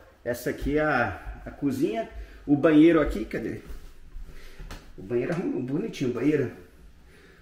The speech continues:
Engraçado, o banheiro é que você tá aqui. Você vê todo mundo lá. Se você não fechar aqui essa janela aqui, você fica peladão aqui, ó, a janela ali. O banheiro, a cozinha.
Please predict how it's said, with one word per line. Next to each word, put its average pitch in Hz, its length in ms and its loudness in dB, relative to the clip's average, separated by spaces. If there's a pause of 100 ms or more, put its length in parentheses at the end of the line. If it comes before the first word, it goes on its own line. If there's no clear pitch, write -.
(280)
Engraçado, 147 500 2
o 135 40 2
banheiro 131 280 4
é 147 40 -2
que - 60 -8
você 180 100 0
tá - 160 -4
aqui. 175 500 -2 (1000)
Você - 180 0
vê 143 140 4
todo 175 240 2
mundo 170 240 6
lá. 117 240 2
Se - 160 -12
você 147 100 -4
não 147 140 6
fechar 139 480 0
aqui 131 160 -4
essa 123 200 -2
janela 117 420 2
aqui, 139 260 -2 (280)
você - 120 -6
fica - 160 -2
peladão 131 600 2
aqui, 151 360 0
ó, 120 220 0 (180)
a 113 80 -4
janela 101 400 0
ali. - 320 -4 (1000)
O 117 60 -8
banheiro, 135 580 0 (340)
a - 80 -2
cozinha. 208 640 4